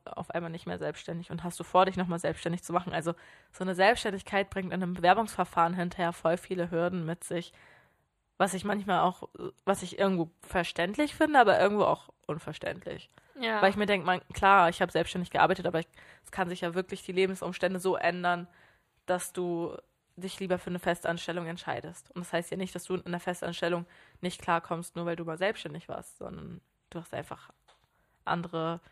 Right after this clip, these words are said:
Speaker 1: ja, möchtest vielleicht eine andere Sicherheit auf einmal oder so.
Speaker 2: Mhm. Was waren die, ähm, speziellsten Fragen, die du gestellt bekommen hast, nebst dieser? Also es gibt, natürlich gibt's so die, die typischen, ja,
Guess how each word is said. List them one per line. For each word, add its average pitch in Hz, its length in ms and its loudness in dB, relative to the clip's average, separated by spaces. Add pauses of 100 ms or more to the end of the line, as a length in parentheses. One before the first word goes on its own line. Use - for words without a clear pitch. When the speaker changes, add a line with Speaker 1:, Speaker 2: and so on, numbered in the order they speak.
(420)
Speaker 1:
ja, 196 160 4
möchtest 196 280 -6
vielleicht 180 180 -2
eine 156 80 2
andere 165 200 -4
Sicherheit 180 440 -4
auf 151 140 -8
einmal - 360 -4
oder - 200 -12
so. 190 120 -18 (200)
Speaker 2:
Mhm. 226 280 -4
Was 220 200 0
waren 240 200 4
die, 240 180 -2
ähm, 214 300 4
speziellsten 214 640 -6
Fragen, 214 340 -2
die 208 60 -8
du - 80 -10
gestellt 202 400 -4
bekommen 208 360 -6
hast, 202 300 -10 (260)
nebst 220 400 -4 (180)
dieser? 202 480 -10
Also 220 280 0 (400)
es - 80 -20
gibt, 240 120 0
natürlich 240 300 2
gibt's 240 160 -2
so 220 60 -2
die, 202 160 -4 (160)
die 226 100 -4
typischen, 214 580 -2
ja, 190 520 10